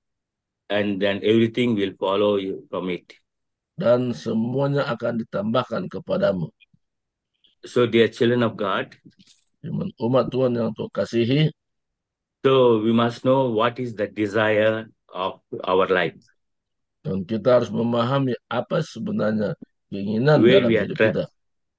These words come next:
Speaker 1: uh, where we are traveling from day to day.
Speaker 2: Di mana kita melakukan sesuatu, uh, perjalanan dari satu ke yang lain.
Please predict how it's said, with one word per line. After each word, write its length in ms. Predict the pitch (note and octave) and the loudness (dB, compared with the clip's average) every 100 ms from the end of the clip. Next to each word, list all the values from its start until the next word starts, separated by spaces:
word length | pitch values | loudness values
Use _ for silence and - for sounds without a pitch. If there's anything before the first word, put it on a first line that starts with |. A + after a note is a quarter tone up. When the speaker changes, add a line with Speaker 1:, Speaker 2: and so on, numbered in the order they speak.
| _ _ - | _ _ -4
Speaker 1:
uh, 240 | G2+ G2+ G2 G2 | 0 4 4 4
where 200 | C3 B2+ | 2 2
we 80 | A#2 | -2
are 160 | G#2+ G#2+ | -4 -6
traveling 420 | - G#2+ A2+ A#2+ A#2 | -2 0 0 -2 -4
from 240 | G#2+ F#2+ | -8 -8
day 240 | F2+ G#2+ G#2+ | -2 -2 -2
to 160 | G2 | -6
day. 320 | F2 G2 E2 - _ _ _ _ _ _ | -2 -2 -2 -8 _ _ _ _ _ _
Speaker 2:
Di 100 | - | -8
mana 300 | G2 A2 G#2 | -2 0 -2
kita 560 | G2+ E2 A2+ A#2+ A#2 A2+ | -4 0 4 6 6 0
melakukan 340 | G#2+ G2 F#2 G2+ | -8 -8 -6 -6
sesuatu, 720 | - - G#2+ G#2+ A#2+ A#2 G#2+ - | -8 0 2 2 0 0 -2 -2
uh, 340 | F2+ F2 E2 - | -2 -2 -6 -10
perjalanan 480 | D2+ G#2+ A2+ A2 | -4 0 0 0
dari 80 | F#2 | -2
satu 400 | - G#2+ - - | -2 -4 -4 -8
ke 160 | - G2 | -6 -6
yang 160 | F#2 | -2
lain. 340 | G#2 B2 - | 0 0 0